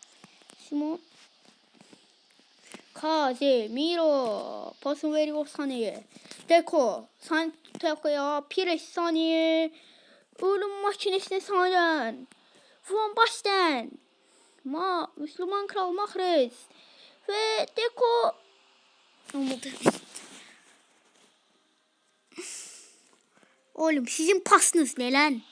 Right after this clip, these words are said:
Diyor Rodrigo Caio. Pasını verdi.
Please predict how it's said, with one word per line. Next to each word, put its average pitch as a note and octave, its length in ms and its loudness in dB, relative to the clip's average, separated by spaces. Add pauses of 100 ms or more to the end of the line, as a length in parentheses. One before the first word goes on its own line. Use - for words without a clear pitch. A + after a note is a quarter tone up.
(720)
Diyor B3 580 2 (300)
Rodrigo A#3 580 -2
Caio. A3 420 0 (420)
Pasını D4+ 480 6
verdi. C#4+ 600 6